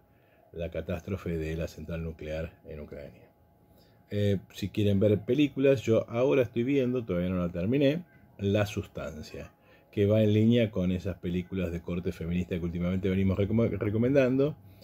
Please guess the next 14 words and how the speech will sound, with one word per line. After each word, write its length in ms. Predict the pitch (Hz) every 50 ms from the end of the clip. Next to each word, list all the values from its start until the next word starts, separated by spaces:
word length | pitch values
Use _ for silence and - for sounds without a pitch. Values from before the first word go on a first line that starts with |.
| - - - - - _ -
Eh, 140 | 113 113 110
y 220 | 95 113 117 113 107
recordando 520 | 104 107 98 110 107 113 123 127 127 123
este 160 | 117 117 120
último 300 | 120 117 127 120 120 117
punto, 540 | 117 123 123 127 127 - 143 143 139 - - -
eh, 560 | 98 92 92 90 90 90 87 85 85 - - - 90
les 240 | 90 92 92 90
dejo 500 | 107 120 120 120 - - 131 135 127 - -
en 240 | 92 90 87 87 87
la 180 | 85 82 85
descripción 640 | 85 87 - - 110 107 101 - 131 131 139 143 - -
el 260 | - 90 90 90 92
link 260 | 98 101 104 110 104